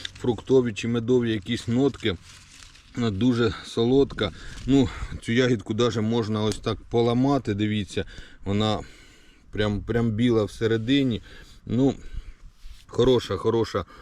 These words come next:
е, за смаковими якостями, але її не перетримує, тому що якщо виносить ось таку ягідку на базар, то вона не затримається. А коли вона почне брати оцей такий загарчик, свій нальот,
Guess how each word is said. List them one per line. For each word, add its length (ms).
е, 280
за 240
смаковими 640
якостями, 760
але 600
її 300
не 200
перетримує, 640
тому 320
що 260
якщо 380
виносить 500
ось 160
таку 320
ягідку 440
на 120
базар, 360
то 140
вона 260
не 120
затримається. 680
А 60
коли 300
вона 460
почне 400
брати 300
оцей 360
такий 420
загарчик, 580
свій 400
нальот, 400